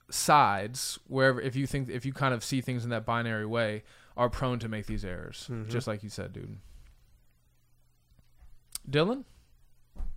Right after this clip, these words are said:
Speaker 1: Viewers?
Speaker 2: Yeah, if you have questions or comments,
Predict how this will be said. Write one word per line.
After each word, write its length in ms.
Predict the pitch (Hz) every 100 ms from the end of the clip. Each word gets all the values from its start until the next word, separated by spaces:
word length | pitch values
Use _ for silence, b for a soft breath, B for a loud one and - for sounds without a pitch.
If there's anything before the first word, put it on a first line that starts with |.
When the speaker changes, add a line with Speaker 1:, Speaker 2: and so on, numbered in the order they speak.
| - - - - - - - - - - -
Speaker 1:
Viewers? 640 | 131 165 214 285 - - - - - _ _
Speaker 2:
Yeah, 140 | 165
if 60 | 147
you 40 |
have 100 | 143
questions 580 | - 147 - 185 196 - -
or 200 | 123 110
comments, 640 | - 123 143 180 - -